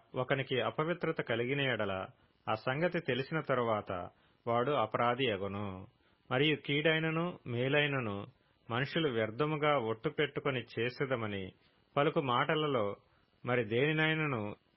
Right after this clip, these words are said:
యోచింపక చేసేదనని ఒకడు పెదవులతో వ్యర్థముగా ఒట్టు పెట్టుకొనిన ఎడల, అది తెలిసిన తరువాత వాడు అపరాధి అగును. కాబట్టి అతడు వాటిలో ఏ విషయమందైనను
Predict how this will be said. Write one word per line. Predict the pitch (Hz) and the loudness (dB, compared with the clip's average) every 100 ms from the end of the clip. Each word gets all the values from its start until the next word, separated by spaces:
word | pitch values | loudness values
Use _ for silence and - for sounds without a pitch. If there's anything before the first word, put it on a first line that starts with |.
| _ | _
యోచింపక | 127 147 180 170 160 131 113 - 135 | 0 2 0 0 0 2 2 0 -2
చేసేదనని | 139 - 156 156 143 127 110 - _ _ - 127 | 0 0 0 0 0 0 -4 -8 _ _ -6 -2
ఒకడు | 123 131 120 107 - | 0 2 2 0 -2
పెదవులతో | 117 147 165 160 160 151 143 - 120 | 0 2 2 2 2 2 0 -4 -2
వ్యర్థముగా | 117 117 151 160 147 147 | -2 0 0 2 2 4
ఒట్టు | 131 113 - 147 | 4 0 -4 -2
పెట్టుకొనిన | 147 135 - 135 127 117 | -2 -2 -2 -2 0 0
ఎడల, | 104 110 139 113 92 92 _ - _ - | 0 2 2 2 0 -6 _ -20 _ -2
అది | 117 120 | 0 0
తెలిసిన | 127 143 - 180 | 0 0 0 -2
తరువాత | 143 127 127 120 117 98 87 - _ _ - | 0 2 4 2 2 -2 -4 -10 _ _ -2
వాడు | 117 123 | 2 2
అపరాధి | 113 107 135 139 139 131 | 2 2 2 4 4 2
అగును. | 98 101 104 98 90 - _ - - | 0 -2 -4 -6 -8 -16 _ -20 -2
కాబట్టి | 127 147 180 175 131 107 110 _ _ _ 127 | 2 4 4 2 -2 -2 -6 _ _ _ -2
అతడు | 131 160 139 | 2 4 4
వాటిలో | 123 120 120 143 165 170 135 127 | 2 2 2 2 2 4 4 2
ఏ | 120 131 | 0 0
విషయమందైనను | 147 - 165 156 151 147 147 156 135 104 | 0 -2 -2 -2 0 2 2 0 -2 -4